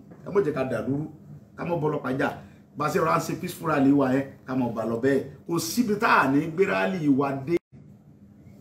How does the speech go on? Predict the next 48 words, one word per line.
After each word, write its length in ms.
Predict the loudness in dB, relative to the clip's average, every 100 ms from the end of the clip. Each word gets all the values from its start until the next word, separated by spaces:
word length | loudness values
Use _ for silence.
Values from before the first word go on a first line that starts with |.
| -20 -20 -20 -20 -20 -20 -20 -20 -20 -4
A 180 | 0 2
gbé 160 | 2 4
dé 100 | 4
Èkó, 520 | 4 2 4 2 -2 -10 -20 -6
a 80 | -2
gbé 120 | -2
kọjá 280 | 0 2 6 6
Èkó. 320 | 6 -2 -8 -12 -10
Ní 260 | -8 -6 -6
jẹ́ 100 | -6
pé 100 | -4
àní 180 | 0 2
Bọ́lá, 260 | 2 2 2
àní 140 | 0
ta 140 | 0 -2
ni 80 | -2
ó 80 |
dá 200 | 0 0 2
a 40 |
lọ́nà, 320 | 2 4 2
ta 120 | -2 -2
ló 100 | -2
tó 140 | -2
bẹ́ẹ̀? 180 | -4 -6 -10 -18 -18 -20 -20 -6
Àwọn 280 | -2 0 0
kan 160 | 0
ń 40 | 0
sọ̀rọ̀ 280 | 0 0 2
yìí 140 | 2
ní 80 | 2
jèrè. 220 | 0 -6
Ẹ, 460 | -12 -10 -6 -4 -4 -8 -6
ẹnìkan, 260 | -6 0 2
ẹnìkan, 240 | 2 2
ẹnìkan, 160 | 2 4
mi 60 |
ò 40 | 4
ń 40 |
dáko 260 | 2 0 -2
yẹn 200 | -4 -6
pé 60 | -4
irọ́ 360 | -2 -2 0
o, 220 | -2 -2 -10 -18
à 80 | -6
ń 60 | 0
bọ̀ 100 | 2 2
l'Ékòó. 240 | 0 -6 -16 -20 -20 -10
Ẹ, 260 | 0 0